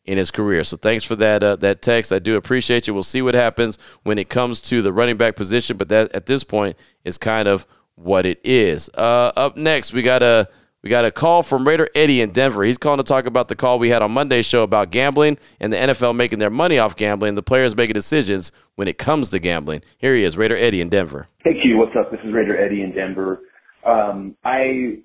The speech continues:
Speaker 2: was really, uh, interested in one of the calls that you had this morning on Monday morning. Um,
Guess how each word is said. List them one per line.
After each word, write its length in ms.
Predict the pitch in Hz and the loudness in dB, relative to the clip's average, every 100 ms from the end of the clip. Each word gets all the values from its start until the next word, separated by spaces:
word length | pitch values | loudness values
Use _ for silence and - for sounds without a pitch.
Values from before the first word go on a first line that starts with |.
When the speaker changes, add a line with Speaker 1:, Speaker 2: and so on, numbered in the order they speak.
| - | -10
Speaker 2:
was 140 | 120 135 | -8 -4
really, 380 | 185 320 101 | -4 -4 -4
uh, 300 | 87 82 82 - | -4 -6 -8 -8
interested 460 | 123 131 - - 92 | -10 -8 -10 -10 -10
in 140 | 95 | -10
one 120 | 98 | -10
of 80 | 101 | -10
the 60 | 95 | -8
calls 400 | - 95 95 92 | -2 -2 -2 -6
that 100 | 98 | -10
you 100 | 101 | -2
had 140 | 98 90 | -2 -2
this 140 | 95 - | -10 -12
morning 380 | 92 92 90 87 | -10 -10 -10 -12
on 180 | 80 - - | -14 -18 -10
Monday 300 | 98 92 90 | -6 -4 -4
morning. 400 | 87 90 90 85 _ _ _ _ _ _ 90 | -4 -8 -10 -16 _ _ _ _ _ _ -6
Um, 540 | 87 82 80 80 - | -4 -4 -8 -12 -20